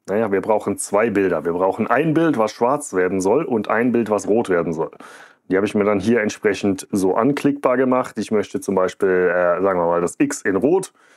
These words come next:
und den Schnabel und unten die Füße in rot. Das heißt, die blende ich jetzt aus,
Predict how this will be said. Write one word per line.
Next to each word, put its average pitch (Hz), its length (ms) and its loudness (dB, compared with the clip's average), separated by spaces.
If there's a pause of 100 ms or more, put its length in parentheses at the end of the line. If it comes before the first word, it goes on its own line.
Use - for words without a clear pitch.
(640)
und 113 440 0
den 95 120 0
Schnabel 147 480 2
und 107 260 -2
unten 110 320 -4
die 92 100 -2
Füße 190 320 0
in 196 80 2
rot. 190 440 0
Das - 180 -8
heißt, - 220 -4
die 113 80 0
blende 107 280 0
ich 95 100 -4
jetzt - 180 -2
aus, 151 400 -2